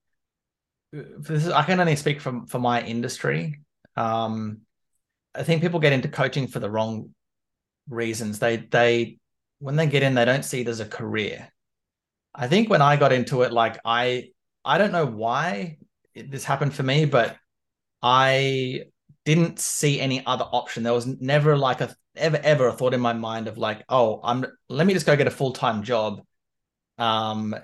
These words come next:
if this doesn't work out." Or let me, like, that, I don't know why. I just, I guess I just, I just saw this as a, as a career, like, there was no other option 'cause I was really enjoying it.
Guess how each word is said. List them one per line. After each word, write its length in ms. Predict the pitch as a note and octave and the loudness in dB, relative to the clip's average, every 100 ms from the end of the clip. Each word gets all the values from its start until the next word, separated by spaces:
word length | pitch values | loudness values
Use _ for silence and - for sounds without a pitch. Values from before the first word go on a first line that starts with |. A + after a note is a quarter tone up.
| - | -8
if 140 | A#2+ | -6
this 120 | B2+ | -6
doesn't 220 | A#2+ A2+ G#2 | -4 -6 -4
work 280 | G#2+ G#2 | -4 -2
out." 260 | G#2+ F2 C2+ - | -6 -6 -8 -2
Or 180 | A#2 | 0
let 100 | C3 | 4
me, 260 | D3 C#3 - | 2 2 -2
like, 240 | C3+ B2+ | -2 0
that, 300 | C#3 C3+ - _ - - _ | 0 0 -2 _ -18 -18 _
I 80 | C3+ | 0
don't 100 | E3+ | 4
know 140 | E3 | 4
why. 300 | A#2+ B2+ A#2+ | 4 4 2
I 100 | G#2+ | 0
just, 160 | A2 A#2 | -4 -4
I 80 | B2+ | -2
guess 160 | C#3+ | 0
I 40 | C3+ | 0
just, 160 | A#2+ B2+ B2 | -4 -4 -2
I 80 | |
just 160 | B2 B2 | -2 -2
saw 160 | C3 A#2+ | 0 0
this 180 | A#2 | 0
as 140 | A#2 A2 | -4 -6
a, 100 | - | -6
as 160 | A#2 G#2+ | -8 -8
a 60 | |
career, 300 | G2+ A#2+ C#3 | -6 2 4
like, 160 | A2 - | 4 0
there 80 | A2+ | -2
was 80 | A2+ | 0
no 160 | A2+ | 0
other 120 | A2 | 0
option 520 | A2 - - A2 F#2+ - _ _ _ _ | -2 -4 -6 -10 -12 -18 _ _ _ _
'cause 120 | B2 | -2
I 100 | A2+ | 2
was 100 | C3+ | 4
really 200 | E3+ D#3 | 4 4
enjoying 380 | A#2 A2 B2+ A#2+ | 2 0 0 0
it. 160 | A2+ | -4